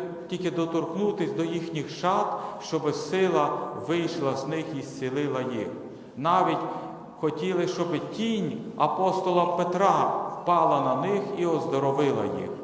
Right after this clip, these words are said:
Такі великі знаки Господь робив силою Святого Духа через своїх учнів, якого зіслав на своїх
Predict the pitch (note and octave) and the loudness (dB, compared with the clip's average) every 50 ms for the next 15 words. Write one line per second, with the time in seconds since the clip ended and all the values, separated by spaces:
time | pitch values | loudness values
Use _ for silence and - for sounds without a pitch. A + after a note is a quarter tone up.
0 | - - - - - - D3+ - - F3+ D3+ C#3 C#3+ D#3 F#3 G#3 G#3 G#3 G3+ F#3 | -12 -14 -14 -12 -8 -8 -6 -4 -2 -2 0 2 4 4 4 4 4 2 0 -2
1 | D#3+ B2+ A2+ - D#3+ F#3+ F#3 E3+ D#3+ - - - A#2+ A2+ - - - - - - | -2 -2 -4 -4 0 2 4 4 4 2 0 0 -2 -2 -2 -4 -6 -8 -8 -6
2 | B2+ C#3 C3+ - - - D#3+ E3 D3+ - - B2+ B2 A#2+ A#2+ B2 D3+ F3+ G3+ G#3+ | -6 -4 -4 -6 -4 0 2 2 2 2 0 0 0 0 2 2 2 4 4 2
3 | - - - - - - - - - - - E3 E3+ F3 E3 D#3+ D#3+ D#3+ D#3+ D#3 | 2 0 -2 -4 -4 -6 -8 -8 -10 -6 -2 0 2 2 2 2 0 0 0 0
4 | D#3 D#3+ - - - C#3 C3 B2+ - D3 B2 C3 B2 A2 - D#3+ F#3 F3+ - - | -2 -4 -6 -4 -4 -2 -2 0 0 -2 0 -2 -2 -4 -4 -4 -4 -4 -2 -2
5 | E3 D#3+ D#3+ E3 D#3+ - - - - - D#3+ D3 C#3+ C#3+ - - D3 C#3 C#3 C#3+ | -2 -2 -2 -4 -6 -6 -8 -8 -6 -4 -4 -2 -4 -4 -4 -4 -4 -4 -2 -2
6 | C3 - - C#3 D3 C#3 - C#3 - B2+ A2+ G#2 F#2+ F#2+ - - - - - - | -4 -4 -4 -4 -4 -4 -4 -6 -6 -6 -6 -6 -6 -6 -8 -12 -12 -14 -16 -16
7 | - - - C3 B2 - D#3+ C#3+ D3 D3 - - - C#3+ - - - D#3+ E3+ D#3+ | -16 -10 -8 -6 -4 -2 -2 -2 -2 -2 -4 -4 -6 -6 -8 -6 -2 0 2 4
8 | D3 C3 A2+ - - - - - - A#2 A#2 A2 - - A2 G#2 G#2 A2 G#2+ | 4 4 2 0 -2 -4 -4 -4 -4 -4 -4 -4 -4 -6 -6 -6 -6 -6 -6